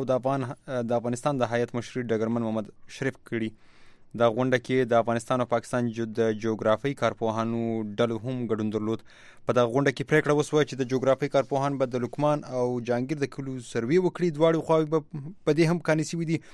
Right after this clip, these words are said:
چې د ګوګل او د جغرافي نقشو د لارې به دغه سروې مکمله کړي. رسنیو په راپور کې لیکلي دي چې کله دغه سروې مکمله سي، نو کابل او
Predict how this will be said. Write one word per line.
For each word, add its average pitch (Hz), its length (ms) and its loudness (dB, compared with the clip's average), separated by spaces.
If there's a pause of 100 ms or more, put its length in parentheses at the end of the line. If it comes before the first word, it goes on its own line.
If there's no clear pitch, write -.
(540)
چې 147 100 0 (160)
د 135 240 6
ګوګل 151 300 6 (220)
او 127 60 4 (180)
د 123 120 4 (140)
جغرافي 120 480 0
نقشو 151 240 -4
د 127 140 -2
لارې 127 240 2
به 120 160 0
دغه 107 200 0
سروې 113 600 -4
مکمله 110 400 -2
کړي. 113 120 -6 (640)
رسنیو 135 380 0
په 131 80 4
راپور 135 220 -2
کې 139 120 -2
لیکلي 143 280 -4
دي 139 120 0
چې - 160 -10
کله 139 180 2
دغه 123 160 0
سروې 135 280 0
مکمله 143 400 -4
سي، 147 180 -4
نو 139 80 -2 (160)
کابل 131 320 4 (140)
او - 20 -2